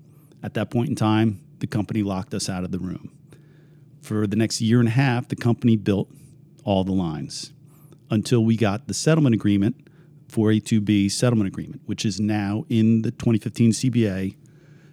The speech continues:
as four eight two B and four eight two C. Also in that settlement agreement was the definition of the system-wide average metric, or the sam.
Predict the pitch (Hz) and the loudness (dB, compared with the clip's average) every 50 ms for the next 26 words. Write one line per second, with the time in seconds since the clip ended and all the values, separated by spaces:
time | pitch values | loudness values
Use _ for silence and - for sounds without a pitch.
0 | - - 107 95 - - 110 110 110 110 101 - - 120 107 98 131 127 135 147 | -16 -10 -10 -10 -6 -4 -2 0 0 0 0 0 0 -2 0 4 4 4 4 4
1 | 175 156 - - - - - 104 - - 110 107 104 98 - - 107 98 - - | 2 0 -4 -10 -18 -6 -6 -6 -2 0 0 2 2 0 -2 -4 -6 -4 -4 -4
2 | - 117 101 87 - - - - - - - - - _ _ _ _ _ _ _ | -4 -4 -4 -4 -6 -12 -18 -20 -20 -20 -20 -20 -20 _ _ _ _ _ _ _
3 | _ _ _ - - _ - - 127 147 - 151 131 127 123 - - 123 117 120 | _ _ _ -20 -18 _ 2 4 4 4 4 4 2 2 2 0 0 0 2 2
4 | 120 113 98 104 117 113 113 - - 104 95 107 92 104 98 - - 107 95 87 | 2 0 0 0 0 0 0 -2 -4 -6 -6 -6 -4 -6 -6 -6 -4 -6 -6 -6
5 | - - 101 95 95 - - 98 95 90 85 90 90 - - 95 - - - 107 | -4 -4 -4 -4 -4 -6 -6 -4 -4 -4 -6 -8 -14 -14 -12 -10 -8 -6 -6 -6
6 | - - 117 107 98 95 90 92 95 92 - 87 87 85 - 95 82 - - 101 | -6 -4 -2 -2 -2 -2 -2 -4 -4 -6 -6 -6 -6 -6 -6 -10 -12 -10 -6 -6
7 | 95 82 78 - - 65 60 - - - - - - 92 92 87 - - - 90 | -4 -4 -6 -8 -12 -14 -14 -16 -20 -20 -20 -14 -8 -8 -6 -6 -6 -6 -6 -6
8 | 85 78 76 - - | -8 -10 -12 -16 -20